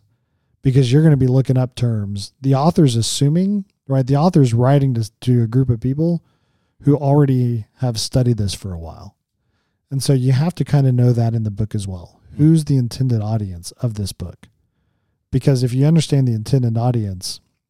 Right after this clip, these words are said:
Speaker 1: you, you're not, your expectations are gonna be right with the book. So sometimes it's helpful,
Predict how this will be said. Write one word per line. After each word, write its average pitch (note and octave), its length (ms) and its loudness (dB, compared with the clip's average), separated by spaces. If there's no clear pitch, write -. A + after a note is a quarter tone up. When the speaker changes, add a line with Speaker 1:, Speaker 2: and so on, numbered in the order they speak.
Speaker 1:
you, C3 260 0
you're B2+ 160 2
not, C3+ 240 2
your C3 200 2
expectations A#2+ 720 -2
are A2 60 -2
gonna A2 160 -2
be G#2 120 -4
right G#2 240 -6
with F#2+ 120 -10
the F#2+ 80 -12
book. F2 280 -18
So C#3+ 180 0
sometimes E3+ 520 2
it's B2 140 -2
helpful, B2 640 0